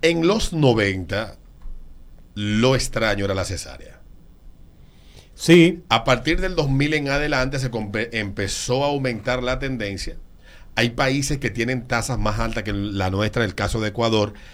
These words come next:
Speaker 1: que tuvo que discutirse una ley bastante estricta que obliga a los médicos a seguir el proceso de labor de parto como,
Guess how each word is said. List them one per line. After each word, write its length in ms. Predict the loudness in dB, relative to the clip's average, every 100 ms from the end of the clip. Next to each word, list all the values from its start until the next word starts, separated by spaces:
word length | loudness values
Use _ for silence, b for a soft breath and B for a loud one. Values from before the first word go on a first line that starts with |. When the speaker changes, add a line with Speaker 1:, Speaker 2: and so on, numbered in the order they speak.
| B
Speaker 1:
que 120 | -6 -4
tuvo 280 | -2 -2 -2
que 120 | -2
discutirse 760 | -2 -6 -12 -4 0 2 2 0
una 320 | 0 0 0
ley 440 | -2 0 2 2
bastante 500 | 0 -2 0 -2 -2
estricta 680 | -4 -4 -4 -6 -4 -6 -8 -12 b b b
que 80 | -2
obliga 520 | 0 2 2 2 2
a 40 | 0
los 220 | -2 -2
médicos 800 | 2 4 4 2 -2 -6 -8 -10 B B B B
a 100 | -6
seguir 640 | -4 -2 0 0 0 -2 -2
el 200 | -2 -2
proceso 920 | -8 -8 -2 0 0 -4 -4 -4 -8
de 160 | -4 -2
labor 460 | -2 -2 2 2 0
de 140 | -6
parto 800 | -4 0 2 0 -2 -4 -4 -8
como, 420 | -12 -10 -6 -6